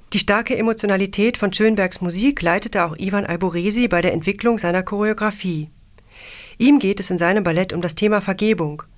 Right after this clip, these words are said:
Im Kern erzählt der Ballettdirektor des T N Los, im Kontrast zu der vorangehenden Oper, von einer emanzipierten, gleichberechtigten und großmütigen Beziehung zwischen zwei Menschen.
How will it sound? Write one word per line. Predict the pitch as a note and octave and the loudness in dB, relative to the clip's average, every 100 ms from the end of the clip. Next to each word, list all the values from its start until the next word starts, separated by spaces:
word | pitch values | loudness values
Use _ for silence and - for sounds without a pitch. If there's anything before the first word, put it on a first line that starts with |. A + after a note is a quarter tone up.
| - - - | -20 -20 -2
Im | G3+ | 0
Kern | F#3 F#3+ A3 C4 | 2 2 2 2
erzählt | F#3+ - A3+ | -2 0 -2
der | G#3+ | 0
Ballettdirektor | F3 E3+ F#3 A#3+ A3+ A3 F#3 | 0 0 -2 -2 -2 -2 -4
des | F3+ | -4
T | F#3+ | -2
N | E3+ | -2
Los, | E3 G3+ C#4 - - - - - _ | 0 0 -2 -6 -18 -20 -20 -20 _
im | F#3 | -4
Kontrast | F#3 E3 - G3 - | -4 -4 -4 -4 -4
zu | E3+ | -6
der | D#3+ | -6
vorangehenden | D#3 D3+ F3+ E3+ D#3 | -4 -2 -2 0 -2
Oper, | - F#3+ G#3 G#3+ G#3 - - - - | -2 -4 -2 -2 -4 -10 -14 -14 -2
von | G3+ | 0
einer | G3 G3 | 2 2
emanzipierten, | F#3 G3 F#3+ - - B3 B3 A#3+ A#3 A3 | 0 -2 -4 -6 -2 0 2 2 2 2
gleichberechtigten | F#3 A#3 - G#3+ G#3+ - G#3+ - G#3+ F#3+ | 0 0 -2 -4 -6 -6 -10 -4 -4 -2
und | F3 | -4
großmütigen | - G#3+ A3 G3+ F#3 E3+ | -2 0 0 -2 -2 -4
Beziehung | E3 D#3+ G#3 A3 A3 | -4 -4 0 0 0
zwischen | F3 G3+ | -6 -6
zwei | - G3 | -2 2
Menschen. | F3+ D#3+ D#3 D3 C#3+ | 2 2 0 -2 -8